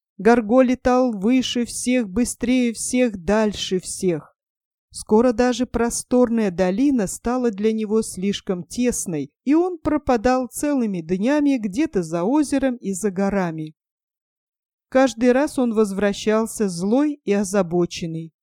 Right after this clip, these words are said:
«Почему куропатки и козлята убегают и прячутся, когда моя тень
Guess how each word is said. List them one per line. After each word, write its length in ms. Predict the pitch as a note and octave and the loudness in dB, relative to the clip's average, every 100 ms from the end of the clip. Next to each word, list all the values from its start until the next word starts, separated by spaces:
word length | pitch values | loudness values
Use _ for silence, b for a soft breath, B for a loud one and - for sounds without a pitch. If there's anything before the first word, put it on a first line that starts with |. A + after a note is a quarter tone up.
| _ _ _ | _ _ _
«Почему 420 | A3 - A#3 A3 | -4 0 2 0
куропатки 760 | - G#3+ G#3 G3+ C#4 D4 - F#3+ | 4 4 4 2 0 0 -2 -6
и 120 | F3+ | -6
козлята 680 | - G3 F3 G3+ C4+ C4+ G3+ | -2 -2 0 2 2 4 -2
убегают 760 | - G#3+ F#3+ G#3 F#3+ A3 A#3 | -2 -2 0 0 2 2 2
и 60 | C4+ | -2
прячутся, 680 | - D#4 B3 - F3+ - F3 | 0 2 2 0 -8 -6 -8
когда 340 | G3+ F#3+ F#3 | -4 -2 -2
моя 260 | F#3 F3 D#3+ | -2 -4 -6
тень 380 | - C#4 D4+ | -4 -2 -2